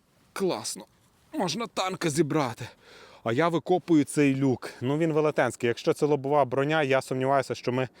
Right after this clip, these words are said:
її звідти витягнемо. Ну, а якщо це десь бокова броня, ну, то витягнути можна. Друзі, ці не монетки копати однозначно.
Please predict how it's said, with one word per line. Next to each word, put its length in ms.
її 180
звідти 460
витягнемо. 800
Ну, 120
а 80
якщо 360
це 320
десь 400
бокова 560
броня, 540
ну, 160
то 280
витягнути 480
можна. 460
Друзі, 400
ці 160
не 100
монетки 420
копати 440
однозначно. 800